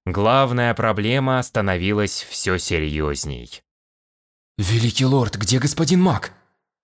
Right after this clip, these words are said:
Теперь и остальные главы благородных домов начали задаваться этим вопросом.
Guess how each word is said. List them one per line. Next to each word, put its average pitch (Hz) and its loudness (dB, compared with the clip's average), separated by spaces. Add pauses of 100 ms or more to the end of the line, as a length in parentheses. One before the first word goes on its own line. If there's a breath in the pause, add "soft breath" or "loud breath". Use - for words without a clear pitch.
(280)
Теперь 110 0
и - 4
остальные 113 2
главы 98 2
благородных 90 0
домов 95 0
начали 101 0
задаваться 98 0
этим 92 0
вопросом. 87 -2